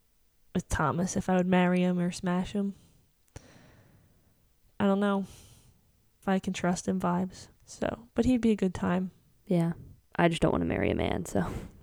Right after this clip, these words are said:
Speaker 1: Yeah.
Speaker 2: Sounds gross. All right, Kens, what do you think? We got time for one more?
Speaker 1: Yeah, let's do one more.
Speaker 2: Make it a good one.
Speaker 1: All right.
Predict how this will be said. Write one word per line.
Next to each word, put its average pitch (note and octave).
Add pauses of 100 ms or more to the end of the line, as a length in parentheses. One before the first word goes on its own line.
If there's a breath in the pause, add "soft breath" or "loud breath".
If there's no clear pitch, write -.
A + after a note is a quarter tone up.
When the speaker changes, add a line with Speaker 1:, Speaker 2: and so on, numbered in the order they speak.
(160)
Speaker 1:
Yeah. - (720)
Speaker 2:
Sounds -
gross. - (1500)
All F3+
right, E3+
Kens, E3+
what F#3+
do F3+
you F3+
think? F3+
We F#3+
got E3+
time F3
for F#3
one F3
more? G#3 (880 loud breath)
Speaker 1:
Yeah, -
let's -
do A3+
one G#3
more. G3+ (600)
Speaker 2:
Make F#3+
it F#3
a F#3
good E3+
one. E3 (1600)
Speaker 1:
All G#3+
right. A3